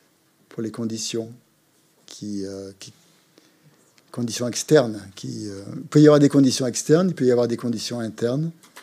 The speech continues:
et, euh, puis il peut y avoir d'autres types de facteurs. Donc les conditions externes qui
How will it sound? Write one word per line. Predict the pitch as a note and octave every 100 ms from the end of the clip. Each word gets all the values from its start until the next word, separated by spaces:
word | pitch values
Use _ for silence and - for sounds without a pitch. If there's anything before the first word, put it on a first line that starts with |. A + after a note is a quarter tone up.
| _ _ _ _ _ -
et, | - B2 A#2 A2+
euh, | A2 A2 A2+ - _
puis | A#2+
il | A2
peut | A#2+
y |
avoir | A#2+
d'autres | A2+ A2+
types | - A#2+
de | A2
facteurs. | - G#2+ - A#2+ _ _ _ _ _ _ _ _ _ _ _ _ _ _ _ _ _ _ _ _ _ _ - _ _
Donc | B2+ A2
les | B2
conditions | D3+ D3+ C3+ C#3+
externes | C#3+ - D3 D3 C3+ G#2+
qui | - A#2 G#2+ A2 A2+ A#2